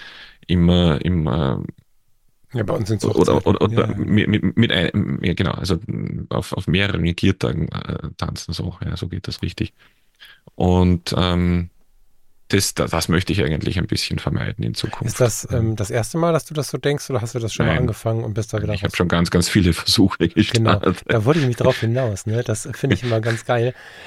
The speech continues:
Speaker 2: Ich, <laughs> das ist was, was ich hier hart lernen musste, besonders im Podcast, weil wenn du für dich an deiner persönlichen Weiterentwicklung arbeitest und Bock darauf hast, die Dinge zu verändern und so,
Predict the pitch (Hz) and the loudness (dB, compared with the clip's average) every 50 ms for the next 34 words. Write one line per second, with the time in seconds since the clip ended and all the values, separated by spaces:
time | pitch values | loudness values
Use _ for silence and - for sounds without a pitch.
0 | - - 117 - - - - 98 101 90 - - - - - - - - - - | -10 -8 -4 -2 -2 0 0 0 -2 -2 -4 -8 -12 -16 -20 -20 -20 -20 -18 -18
1 | - - - _ - 139 131 139 143 - 131 - 170 160 - - 143 170 - - | -18 -18 -16 _ -6 -4 -4 -4 0 0 0 0 0 -2 -2 -2 -2 -2 -2 -4
2 | - - 185 - 143 120 131 127 - 139 - - 147 117 113 131 120 123 123 123 | -10 -14 -12 -10 -4 -2 -2 -2 -2 -4 -4 -2 -2 -2 0 0 0 2 2 2
3 | 123 123 117 120 - - - 117 110 - 113 113 110 107 117 127 143 151 135 - | 2 0 -2 -4 -4 -6 -4 -4 -4 -2 -2 -2 0 2 4 4 4 2 0 -2
4 | 123 113 107 - 117 107 - - - 107 113 117 - - 110 101 104 104 107 107 | -4 -4 -2 0 -2 -2 -2 -2 -2 0 0 -2 -2 -4 -4 -2 0 0 0 0
5 | 104 104 104 - _ _ _ _ _ _ _ _ _ _ _ _ - 107 110 113 | 0 -2 -4 -6 _ _ _ _ _ _ _ _ _ _ _ _ -4 0 0 0
6 | 107 107 98 - - 123 104 98 117 135 160 170 - - - - _ _ _ _ | 0 -2 -4 -4 -6 -6 -4 -2 -2 -2 -2 -2 -6 -10 -18 -20 _ _ _ _
7 | _ _ _ _ _ - 131 113 113 110 110 104 - 110 107 113 120 113 107 107 | _ _ _ _ _ -6 -4 -2 0 0 0 0 -2 -2 -2 0 -2 -2 -2 0
8 | 107 120 131 - 117 117 113 - - 107 - - 123 127 123 117 120 120 117 - | 0 0 0 0 -4 -6 -6 -4 -6 -6 -4 -2 -2 0 0 0 -2 -4 -4 -4
9 | 120 110 - - 110 104 - - 127 - - - 110 110 107 - - 107 110 110 | -6 -8 -8 -8 -10 -6 -2 -2 -4 -2 0 -2 0 0 0 -2 -2 -2 -2 -4
10 | - - 117 107 113 113 117 113 - 175 - - 196 - - - 131 135 135 131 | -4 -4 -6 -4 -4 -4 -6 -6 -8 -10 -10 -8 -10 -8 -6 -4 -4 -2 0 0
11 | 127 123 127 120 117 117 113 - 123 120 120 113 | 0 0 0 -2 -4 -6 -4 -2 0 0 0 0